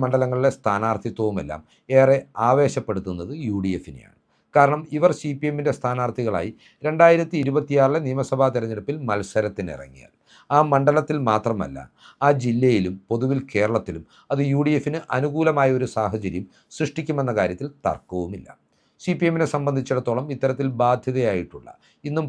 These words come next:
പാർട്ടിയോട് ചേർന്ന് നിൽക്കുന്ന, പാർട്ടി സംരക്ഷിക്കുന്ന വനിതാ നേതാക്കൾ ആരൊക്കെയാണെന്നാണ് ഈ വീഡിയോയിലൂടെ വിശദീകരിക്കുവാൻ ആഗ്രഹിക്കുന്നത്. ഇതിൽ തന്നെ പ്രധാനപ്പെട്ട ബാധ്യതകളായി മാറിയ അഞ്ച് വനിതാ നേതാക്കളെയാണ് ഈ വീഡിയോയിൽ പരാമർശിക്കുന്നത്. ഈ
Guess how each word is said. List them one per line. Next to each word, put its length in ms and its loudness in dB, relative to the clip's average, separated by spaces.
പാർട്ടിയോട് 400 4
ചേർന്ന് 340 0
നിൽക്കുന്ന, 320 -8
പാർട്ടി 340 4
സംരക്ഷിക്കുന്ന 640 -4
വനിതാ 300 0
നേതാക്കൾ 380 -2
ആരൊക്കെയാണെന്നാണ് 760 -4
ഈ 40 2
വീഡിയോയിലൂടെ 500 0
വിശദീകരിക്കുവാൻ 760 -6
ആഗ്രഹിക്കുന്നത്. 600 -16
ഇതിൽ 220 0
തന്നെ 260 4
പ്രധാനപ്പെട്ട 560 2
ബാധ്യതകളായി 720 2
മാറിയ 240 0
അഞ്ച് 340 -4
വനിതാ 300 -2
നേതാക്കളെയാണ് 640 -6
ഈ 120 0
വീഡിയോയിൽ 320 -2
പരാമർശിക്കുന്നത്. 760 -4
ഈ 60 0